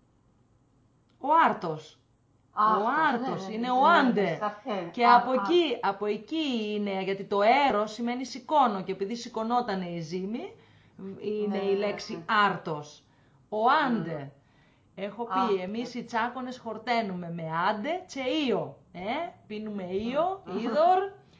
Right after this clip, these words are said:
Speaker 1: και χορταίνουμε με άρτο. Λοιπόν.
Speaker 2: Άρτο. Μμ.
Speaker 1: Ε, Μαρία.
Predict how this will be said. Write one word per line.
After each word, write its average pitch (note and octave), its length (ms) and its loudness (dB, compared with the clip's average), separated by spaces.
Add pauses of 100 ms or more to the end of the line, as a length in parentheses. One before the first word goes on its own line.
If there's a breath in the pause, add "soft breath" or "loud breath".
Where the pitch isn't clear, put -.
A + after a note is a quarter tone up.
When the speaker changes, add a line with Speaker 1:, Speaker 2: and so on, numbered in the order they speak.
(220 soft breath)
Speaker 1:
και G3 120 -16
χορταίνουμε B3 680 -8
με B3+ 120 -10 (300)
άρτο. D#3 380 -10 (120)
Λοιπόν. F3 420 -4 (340)
Speaker 2:
Άρτο. D#3+ 640 -4 (300)
Μμ. F3+ 40 -18 (760 soft breath)
Speaker 1:
Ε, A3+ 320 -8
Μαρία. A#3+ 480 -6